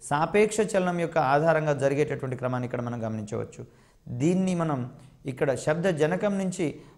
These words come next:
దూరంగా వెళ్ళే కొలది మరియు దగ్గరగా వచ్చేటటువంటి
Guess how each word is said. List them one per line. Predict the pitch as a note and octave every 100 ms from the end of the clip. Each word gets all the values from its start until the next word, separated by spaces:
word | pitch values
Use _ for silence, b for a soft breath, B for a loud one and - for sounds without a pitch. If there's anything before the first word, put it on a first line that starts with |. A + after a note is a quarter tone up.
| B2
దూరంగా | C3 F#3+ A3+ A3+ A3+
వెళ్ళే | G#3 G3+ F#3+
కొలది | F3+ F3+ E3+ F#3 D3 C#3 B B _
మరియు | C3+ D#3 E3+
దగ్గరగా | B2+ D3 F3+ G#3 G#3+
వచ్చేటటువంటి | F#3+ F#3 F3 E3+ F3 D#3+ C#3 -